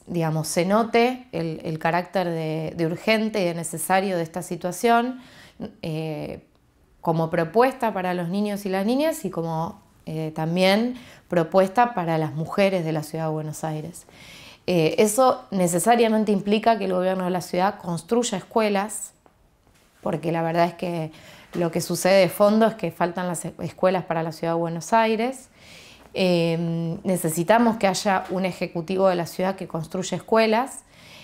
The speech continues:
Nosotros desde el legislativo podemos exigir eso, podemos impulsar eso,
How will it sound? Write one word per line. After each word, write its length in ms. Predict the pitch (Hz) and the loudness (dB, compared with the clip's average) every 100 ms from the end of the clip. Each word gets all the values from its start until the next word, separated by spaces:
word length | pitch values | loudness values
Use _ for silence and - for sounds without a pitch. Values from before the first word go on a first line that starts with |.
| - | -6
Nosotros 480 | 175 160 196 208 208 | -2 0 2 2 2
desde 260 | 175 170 175 | 2 0 0
el 80 | |
legislativo 680 | 175 165 185 180 170 202 208 | 0 -2 -2 -2 0 2 2
podemos 600 | 202 160 170 175 165 - _ - | 2 -2 0 -2 -4 -10 _ -8
exigir 540 | 165 - 175 - 202 | -6 -4 -6 0 4
eso, 480 | 233 240 233 226 220 | 4 4 4 4 4
podemos 380 | 165 165 175 175 | -2 -4 -6 -8
impulsar 480 | 165 165 - 180 190 | -10 -10 -6 -4 -2
eso, 420 | 196 - 240 | -4 0 0